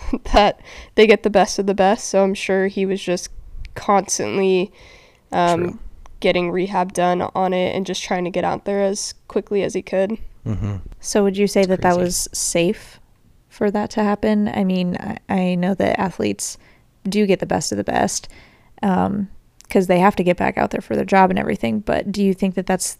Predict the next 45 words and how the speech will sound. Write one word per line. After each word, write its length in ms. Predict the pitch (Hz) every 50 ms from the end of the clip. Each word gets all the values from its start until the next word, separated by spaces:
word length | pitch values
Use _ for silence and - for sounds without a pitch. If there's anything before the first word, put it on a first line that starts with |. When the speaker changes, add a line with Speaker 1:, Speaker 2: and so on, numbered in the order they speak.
| _
Speaker 3:
the 100 | - 202
safest 680 | 190 - - - - 180 175 - - 185 180 - - - - - -
option 500 | 196 190 - - - - 190 180 180 175
for, 500 | - - - 180 175 180 175 175 170 175
you 80 | - 196
know, 120 | 185 175 175
a 60 | 180
tear 720 | - - - - 196 190 180 175 175 175 175 175 175 175 -
or 220 | - - 185 180
a 60 | 175
break 480 | 170 - - 180 175 175 170 - - -
like 240 | - 208 202 - -
this 400 | - - - - - - - - -
to 380 | - - - 190 180 180 180 - -
kind 160 | - 190 180
of 160 | 175 - - 180
rush 440 | 180 180 180 180 180 - - - -
their, 580 | - 196 185 170 160 165 165 180 190 190 226 - _ -
uh, 220 | - - - - -
recovery? 480 | - - - - - - - - 208 - - - - - - - - - - - - - - - - - - - - - - - - -
Speaker 1:
I 60 | -
wouldn't 220 | 294 339 330 262
say 160 | - 262 240
it 40 | 220
was 180 | 190 196 196 -
rushing 500 | - 196 196 226 - - 202 170 180 185
his 180 | 208 185 185
recovery. 540 | - 190 - - 175 185 202 196 196 196 196
I 60 | 190
mean, 160 | 190 202 202 202
if 100 | 196 -
they're 120 | 208 208
saying 340 | - - 208 196 190 190 196
four 220 | - - 214 202
to 80 | 196 208
six 320 | - - 190 - - -
months 340 | 208 196 180 170 - - -
and 160 | 202 190 202
he 120 | 208 202 196
did 180 | 196 202 196
it 100 | 202 -
in 140 | - 180 196
four, 400 | - - 208 196 190 190 196 208
he 300 | 208 - - - 208 196
just, 440 | 185 190 185 180 185 - - - -